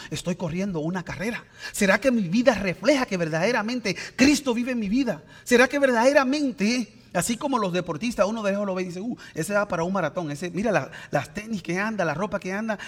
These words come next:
es porque va, va, va a correr, va"? ¿Será que el que no ve allá afuera, "Uh, ese es cristiano, la ropa que lleva, cómo anda, cómo se comporta, cómo habla, es como que es cristiano, tiene que ser cristiano"?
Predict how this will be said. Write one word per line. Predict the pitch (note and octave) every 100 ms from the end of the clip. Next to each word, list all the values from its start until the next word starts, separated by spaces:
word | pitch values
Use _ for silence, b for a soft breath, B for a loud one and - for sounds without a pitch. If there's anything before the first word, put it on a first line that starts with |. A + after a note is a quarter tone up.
| B
es | D#3
porque | F#3+ E3+
va, | E3+
va, | D#3 D3+
va | D3
a | E3+
correr, | F#3 F3+ D3
va"? | C#3+ B
¿Será | F#3 F#3
que | -
el | G#3+ G3+ F3+
que | G3
no | F3+ D#3+
ve |
allá | G#3+ A#3+
afuera, | G#3+ A#3 G3+
"Uh, | A#3 B3+ F3+
ese | E3+
es | G#3+
cristiano, | A3 F3 F#3+ D3 B2 B
la | F3
ropa | D3+ A3 A#3+
que | A#3+
lleva, | G#3+ E3+
cómo | F3 E3+
anda, | A3 G#3+ D#3+
cómo | E3
se | D#3+
comporta, | E3+ E3 A#3 A#3 E3+
cómo | E3 F#3
habla, | B3 A3 B B
es | E3+
como | - E3+
que | E3+
es | E3
cristiano, | F#3+ D3 C3 A#2+
tiene | D4+ C4
que |
ser | E3+ E3+
cristiano"? | D3+ B2+